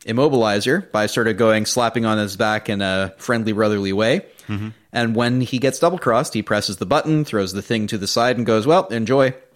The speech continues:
Speaker 2: Mm-hmm.
Speaker 1: And leaves him to seize, uh, to have, like, an awful seizure there,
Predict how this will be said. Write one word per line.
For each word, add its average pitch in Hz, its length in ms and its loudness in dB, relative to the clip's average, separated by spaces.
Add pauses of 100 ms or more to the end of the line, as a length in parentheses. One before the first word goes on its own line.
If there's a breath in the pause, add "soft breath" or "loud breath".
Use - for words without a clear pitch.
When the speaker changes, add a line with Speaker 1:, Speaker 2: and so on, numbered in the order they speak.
Speaker 2:
Mm-hmm. 110 200 -2 (380 loud breath)
Speaker 1:
And 110 240 -2
leaves 117 260 0
him 110 220 0
to 113 220 0
seize, 120 640 -2
uh, 110 180 0
to 120 140 0
have, 117 220 0
like, 117 180 2
an 110 360 0
awful 107 340 0
seizure 123 380 -2
there, 90 360 -2